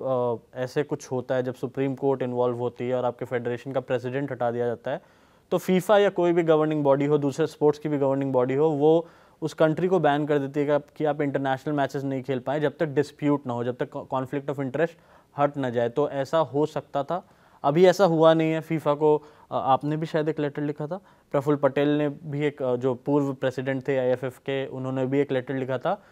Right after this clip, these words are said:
कि हमें प्लीज हमारा जो स्टेटस है फुटबॉल प्लेइंग नेशन का, या हम इंटरनेशनल मैचेस जो खेलने वाले हैं, जो क्वालिफायर्स हम खेलने वाले हैं, वो हमसे ना लिया जाए।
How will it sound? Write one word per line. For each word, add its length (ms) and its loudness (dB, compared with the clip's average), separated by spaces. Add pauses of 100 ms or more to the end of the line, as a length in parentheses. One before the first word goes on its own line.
(220)
कि 100 2
हमें 300 2
प्लीज 320 4
हमारा 280 2
जो 120 0
स्टेटस 420 -2
है 60 -2
फुटबॉल 300 0
प्लेइंग 240 -4
नेशन 280 -6
का, 320 0
या 140 0
हम 140 -2
इंटरनेशनल 500 -4
मैचेस 280 -6
जो 80 -6
खेलने 280 -6
वाले 220 -4
हैं, 120 -8 (380)
जो 80 6
क्वालिफायर्स 600 8
हम 120 0
खेलने 240 -2
वाले 240 -2
हैं, 140 -14
वो 160 2
हमसे 300 -2
ना 140 -2
लिया 240 -2
जाए। 220 -8